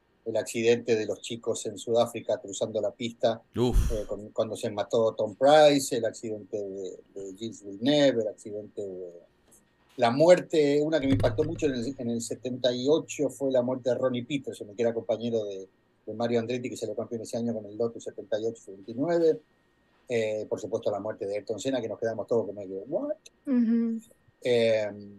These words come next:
Speaker 1: la del Goncho Rodríguez, el uruguayo. Hay, hay muchas, muchos, muchos de esos, eh,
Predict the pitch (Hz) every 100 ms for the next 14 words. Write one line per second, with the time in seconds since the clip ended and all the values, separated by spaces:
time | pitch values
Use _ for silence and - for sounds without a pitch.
0 | - 107 117 113 117 131 123 120 113 139
1 | 160 143 120 - 117 120 147 151 135 139
2 | 143 160 170 202 226 180 175 220 233 208
3 | 233 233 175 175 - 156 - 151 143 139